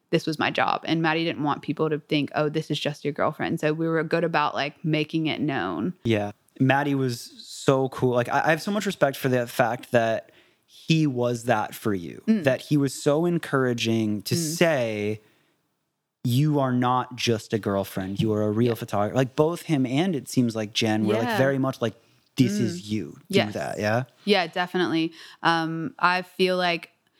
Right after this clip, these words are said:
Speaker 1: I was brought in as a family, and, um, from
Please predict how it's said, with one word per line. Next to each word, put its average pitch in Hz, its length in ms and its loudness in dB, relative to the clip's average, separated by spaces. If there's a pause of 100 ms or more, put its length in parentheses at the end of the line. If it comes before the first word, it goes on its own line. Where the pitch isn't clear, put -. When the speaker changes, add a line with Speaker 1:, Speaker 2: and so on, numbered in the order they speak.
(260)
Speaker 1:
I 180 160 4
was 180 340 -4
brought 180 260 2
in 190 120 -4
as 208 100 -4
a 208 80 -2
family, 165 680 0
and, 160 360 0
um, 156 420 -2
from 302 420 0